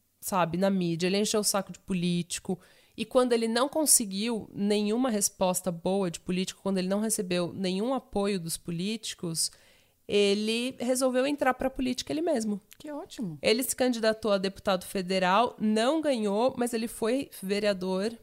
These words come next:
Speaker 1: pe-, eh, na cidade de São Paulo, e ele continua militando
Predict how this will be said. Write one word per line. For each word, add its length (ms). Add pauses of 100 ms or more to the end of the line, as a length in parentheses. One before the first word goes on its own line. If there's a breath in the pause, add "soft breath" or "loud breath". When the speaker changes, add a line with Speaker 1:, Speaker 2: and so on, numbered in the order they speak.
(140)
Speaker 1:
pe-, 240
eh, 340
na 140
cidade 340
de 100
São 160
Paulo, 580 (560 soft breath)
e 480
ele 200
continua 920
militando 1120